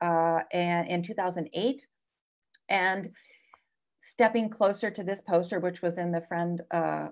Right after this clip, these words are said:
a friend's hallway, realized I knew nothing about clouds. And I had lived under clouds for, at that time, about fifty years,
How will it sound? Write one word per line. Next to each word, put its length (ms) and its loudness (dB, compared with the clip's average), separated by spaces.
a 120 -2
friend's 300 -6
hallway, 640 2
realized 720 2
I 100 2
knew 160 -4
nothing 400 -2
about 300 -2
clouds. 600 -4
And 460 -2
I 560 2
had 340 -4
lived 260 -2
under 240 -4
clouds 640 -2
for, 380 2
at 160 0
that 260 -2
time, 540 -4
about 380 -2
fifty 280 -4
years, 400 -2